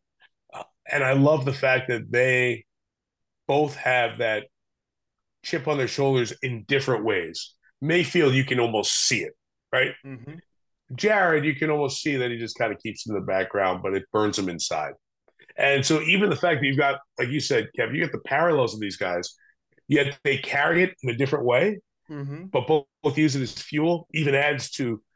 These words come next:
Speaker 1: the conversation here. And, and one of them's gonna be playing for the N F C Championship against either the last pick in the draft or the guy who sat for three years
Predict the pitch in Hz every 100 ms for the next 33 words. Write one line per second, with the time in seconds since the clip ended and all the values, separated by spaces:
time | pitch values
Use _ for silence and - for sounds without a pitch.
0 | _ _ - 107 - 127 113 110 120 123
1 | 151 165 156 139 - _ 156 165 190 180
2 | 165 185 160 139 170 156 151 147 143 131
3 | 135 - 170 170 139 127 127 139 139 -
4 | - _ _ - 160 143 127 127 139 139
5 | 156 143 123 113 120 135 156 - _ _
6 | _ - 143 147 139 120 - _ _ 127
7 | 139 - 135 - 156 143 113 104 107 98
8 | 82 71 82 - -